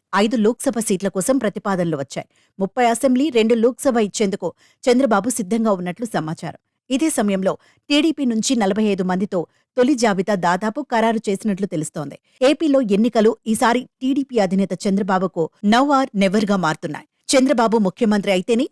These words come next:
అసెంబ్లీలో అడుగు పెడతానని శపథం చేశారు. ఇదే సమయంలో జనసేనతో పొత్తు వేళ ప్రతి నిర్ణయం ఆచితూచి తీసుకుంటున్నారు. కేంద్రంలో అధికారంలో ఉన్న బీజేపీ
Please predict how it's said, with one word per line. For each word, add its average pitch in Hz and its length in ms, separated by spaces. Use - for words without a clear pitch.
అసెంబ్లీలో 233 460
అడుగు 208 200
పెడతానని 247 520
శపథం 226 500
చేశారు. 156 300
ఇదే 277 180
సమయంలో 226 460
జనసేనతో 214 580
పొత్తు 220 360
వేళ 202 300
ప్రతి 233 280
నిర్ణయం 226 340
ఆచితూచి 254 560
తీసుకుంటున్నారు. 160 640
కేంద్రంలో 214 400
అధికారంలో 214 540
ఉన్న 185 140
బీజేపీ 202 560